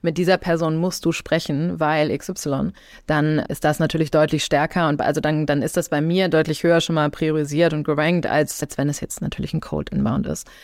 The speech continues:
Und, ähm, dann gehe ich schon mit einem ganz anderen Mindset auch an so einen Call ran. Wir versuchen da natürlich unvoreingenommen zu sein, aber hey, wir sind auch nur Menschen. Das heißt, wenn das, das Info, der, der, das Intro zum Beispiel von,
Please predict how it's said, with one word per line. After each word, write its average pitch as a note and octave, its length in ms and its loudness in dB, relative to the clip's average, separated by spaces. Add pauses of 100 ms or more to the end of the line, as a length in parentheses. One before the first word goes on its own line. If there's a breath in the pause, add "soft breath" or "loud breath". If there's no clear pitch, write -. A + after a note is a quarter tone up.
(280 loud breath)
Und, D#3+ 340 0
ähm, C#3+ 720 0
dann D#3 240 0
gehe C#3+ 120 0
ich C#3+ 120 -2
schon D#3+ 120 0
mit D3+ 120 0
einem D3+ 100 0
ganz C#3+ 220 -2
anderen D3 240 0
Mindset D3 360 -4
auch D3 140 -6
an D3 100 0
so D3 100 -6
einen D3 120 -2
Call D3+ 320 -4
ran. D3+ 160 -4
Wir D3 80 -4
versuchen D#3 320 -8
da D#3 80 -2
natürlich D3 400 -2
unvoreingenommen D#3 680 -2
zu D#3 120 -12
sein, D#3 260 2
aber C#3+ 120 -2
hey, D3 220 -2
wir D3+ 40 -6
sind D3+ 140 -4
auch D3 100 -4
nur E3 120 -2
Menschen. F3 400 0 (340 loud breath)
Das D3 240 -2
heißt, D3 340 -2 (120)
wenn D3+ 120 2
das, C#3+ 260 -2
das C#3+ 180 -4
Info, D3+ 420 0
der, B2+ 220 0
der, A#2 160 0
das C#3+ 200 0
Intro D#3+ 220 -2
zum D#3+ 160 -2
Beispiel C#3+ 280 0
von, D3 360 -2